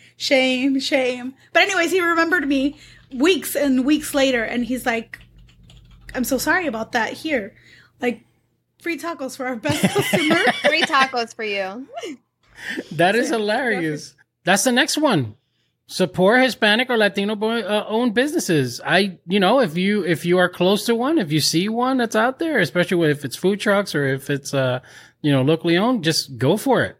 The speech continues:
Speaker 3: Go and, and get yourself a good dish. Um, or if you are just seeing different convenience stores, utility stores, things of that nature, just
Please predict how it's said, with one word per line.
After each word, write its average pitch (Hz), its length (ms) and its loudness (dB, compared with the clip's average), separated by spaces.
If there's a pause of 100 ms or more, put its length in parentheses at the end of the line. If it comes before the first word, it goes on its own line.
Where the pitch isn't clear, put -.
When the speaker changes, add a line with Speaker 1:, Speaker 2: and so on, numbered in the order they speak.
(120)
Speaker 3:
Go 151 300 2
and, 170 240 4
and 143 180 0
get 156 180 -2
yourself 180 280 0
a 143 40 0
good 139 280 -2
dish. 175 400 -2 (540)
Um, 135 300 -2
or 202 300 4
if 180 400 2
you 180 400 2
are 165 540 4 (120)
just 147 460 -2
seeing 170 800 0 (140)
different 170 480 2
convenience 185 500 0
stores, 196 480 -2
utility 202 400 -4
stores, 190 340 -2
things 208 220 -6
of 214 80 -6
that 220 140 0
nature, 220 240 -2
just 175 260 -4